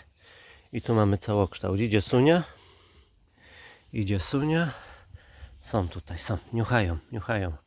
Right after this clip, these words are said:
Czasem lubią się tu zlać. O, no, co robisz? Gdzie? Pani trawę niszczysz.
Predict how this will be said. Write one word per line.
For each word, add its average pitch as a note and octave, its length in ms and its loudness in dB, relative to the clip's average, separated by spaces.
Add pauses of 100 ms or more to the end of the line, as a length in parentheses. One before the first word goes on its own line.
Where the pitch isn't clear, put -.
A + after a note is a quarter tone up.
(320)
Czasem A#2 340 4
lubią A2+ 240 4
się A2+ 120 -2
tu A#2 140 -2
zlać. G#2+ 600 4 (160)
O, - 140 12 (100)
no, - 80 6 (380)
co G3 120 10
robisz? C3+ 420 2
Gdzie? - 100 6 (440)
Pani A3+ 240 8
trawę A3 300 10
niszczysz. E3+ 440 4